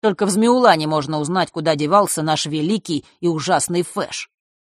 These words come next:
Мар покачал головой, выражая сомнение. Лучшие часодеи Острограда не смогли отыскать ни малейшего следа Фэша Драгоция.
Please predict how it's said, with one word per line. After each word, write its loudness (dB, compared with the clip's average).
Мар 4
покачал -2
головой, -2
выражая -4
сомнение. -6
Лучшие 0
часодеи 0
Острограда 2
не 0
смогли 0
отыскать 0
ни 0
малейшего 0
следа 0
Фэша -6
Драгоция. -2